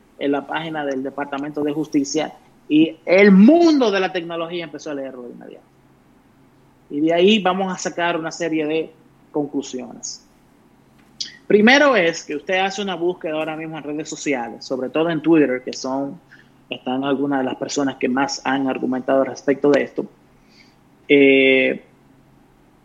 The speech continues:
mucha gente considera que la estructura del expediente es descuidada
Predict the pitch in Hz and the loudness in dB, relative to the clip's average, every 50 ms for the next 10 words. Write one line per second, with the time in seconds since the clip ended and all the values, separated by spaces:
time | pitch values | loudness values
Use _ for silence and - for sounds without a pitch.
0 | _ _ _ _ _ _ _ _ _ _ _ _ _ _ _ _ _ _ _ _ | _ _ _ _ _ _ _ _ _ _ _ _ _ _ _ _ _ _ _ _
1 | _ _ _ _ _ _ _ _ _ _ _ _ _ _ _ _ _ _ _ _ | _ _ _ _ _ _ _ _ _ _ _ _ _ _ _ _ _ _ _ _
2 | _ _ _ _ - 165 185 220 269 277 - 302 262 226 226 240 233 214 226 214 | _ _ _ _ 4 6 8 8 8 6 6 2 4 4 4 4 4 4 2 2
3 | - 208 196 190 - 196 175 160 170 160 151 151 143 - 151 147 147 143 - - | 2 2 0 2 0 0 2 4 4 4 4 2 0 0 0 0 0 -2 -4 -4
4 | 156 151 151 - 196 214 220 226 220 214 208 208 208 202 196 196 190 180 - - | -2 -4 2 6 6 8 8 8 6 4 4 4 2 2 4 4 4 2 0 -4
5 | - _ _ 170 160 151 156 156 156 160 165 165 160 160 156 143 135 139 131 143 | -10 _ _ 0 2 4 4 4 4 4 4 2 2 0 -2 -2 -4 -4 -2 0
6 | 151 156 160 156 - - - - - _ _ _ _ _ _ 160 156 156 - - | 0 0 0 -2 -4 -8 -10 -12 -16 _ _ _ _ _ _ -2 -2 -2 -2 0
7 | 147 139 135 135 160 185 208 208 220 240 233 - - | 2 2 4 4 4 4 4 2 0 -2 -4 -8 -14